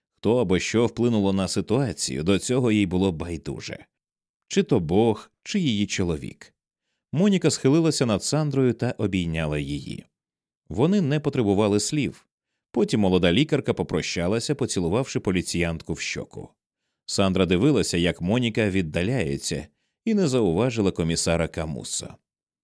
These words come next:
«Відважна дівчина», — сказав він із повагою. Комісар був одягнений у синє. Синій піджак, штани, сорочка і краватка.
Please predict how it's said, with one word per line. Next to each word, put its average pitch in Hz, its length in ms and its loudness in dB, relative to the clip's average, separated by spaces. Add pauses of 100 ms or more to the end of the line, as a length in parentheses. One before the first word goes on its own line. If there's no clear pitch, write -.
(300)
«Відважна 156 640 2
дівчина», — 123 460 0
сказав 92 420 0
він 98 260 0
із 107 140 -2
повагою. 90 680 -4 (600)
Комісар 160 360 2
був 170 200 6
одягнений 123 560 4
у 117 120 -4
синє. 65 500 -6 (500)
Синій 113 340 4
піджак, 98 460 4
штани, 101 360 0
сорочка 120 560 0
і 110 160 -2
краватка. - 680 -6